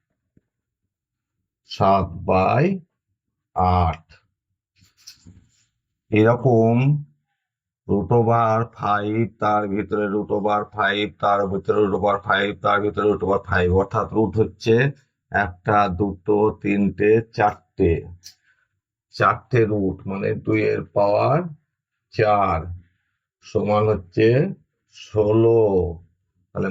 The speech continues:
মানটা হবে পাঁচ to the power ষোলো, ষোলো থেকে এক কম পনেরো।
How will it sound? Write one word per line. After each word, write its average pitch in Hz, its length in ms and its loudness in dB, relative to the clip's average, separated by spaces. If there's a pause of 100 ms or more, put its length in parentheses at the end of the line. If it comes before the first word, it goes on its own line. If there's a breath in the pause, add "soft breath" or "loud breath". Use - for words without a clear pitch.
মানটা 104 400 -4
হবে 101 360 0 (2250 soft breath)
পাঁচ 107 200 0 (100)
to 113 100 -2 (100)
the 101 80 0 (120)
power 104 640 2 (1300)
ষোলো, 104 580 0 (460)
ষোলো 104 280 -4 (100)
থেকে 101 220 -2 (160)
এক - 80 -12 (160)
কম 107 360 0 (260)
পনেরো। 104 600 2